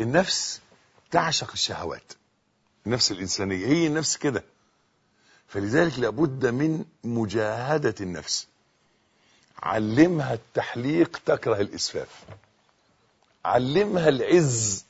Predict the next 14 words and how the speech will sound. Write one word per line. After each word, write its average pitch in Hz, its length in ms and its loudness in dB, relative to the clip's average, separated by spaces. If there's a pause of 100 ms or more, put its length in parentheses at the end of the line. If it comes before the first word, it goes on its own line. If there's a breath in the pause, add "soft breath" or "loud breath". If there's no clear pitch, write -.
تأنف 123 440 6
من 90 100 -2
الذل. 78 280 -6 (1500)
علم 135 420 2
نفسك، 113 400 -4 (160)
عودها 147 800 4
العمل 120 640 4 (1040)
تكره 110 320 0
البطالة 80 460 -4 (1000)
والكسل. 85 460 -8 (1400)
لكن 101 340 -8
إذا 117 200 0
تركت 165 400 0
نفسك 165 640 0